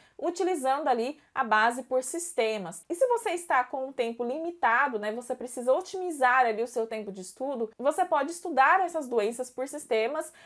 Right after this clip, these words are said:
através de questões, tá? Então, você pega uma questão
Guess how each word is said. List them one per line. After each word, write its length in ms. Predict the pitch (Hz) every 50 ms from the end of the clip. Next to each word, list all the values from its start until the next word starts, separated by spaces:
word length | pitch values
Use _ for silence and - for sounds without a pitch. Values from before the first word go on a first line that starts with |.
| - _
através 480 | - 285 311 349 330 339 320 330 359 320
de 80 | 330 320
questões, 680 | - 359 415 440 - - - 294 269 277 277 262 262 -
tá? 220 | - 233 220 254 285
Então, 140 | 294 262 220
você 220 | 233 233 - 262
pega 240 | - 226 208 226 220
uma 120 | 226 233
questão 460 | 226 - 330 320 - - 277 302 330